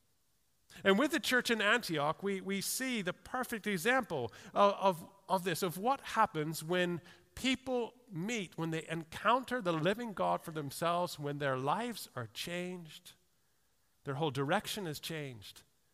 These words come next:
and they become a new people with a new mission. To tell as many people as they can about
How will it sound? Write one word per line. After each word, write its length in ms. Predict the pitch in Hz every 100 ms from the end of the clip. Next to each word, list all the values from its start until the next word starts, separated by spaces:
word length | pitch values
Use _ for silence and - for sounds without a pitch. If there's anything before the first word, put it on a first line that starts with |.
| _ _ _ _
and 160 | 131 131
they 120 | 131
become 520 | 127 123 127 120 117 - 127
a 80 |
new 260 | 120 139 190
people 380 | - 110 113 110
with 240 | 113 110 -
a 100 | 117
new 200 | 117 117
mission. 340 | 113 120 113 98 85 _ _ _ _ _ _ _ _ _ _
To 80 | 139
tell 300 | - 170 165
as 120 | 139
many 300 | 147 185 214
people 500 | 175 170 175 175 113 - - - - _
as 180 | - 135
they 140 | 139 120
can 600 | - 151 160 165 151 120 - - -
about 680 | 131 127 131 120 - -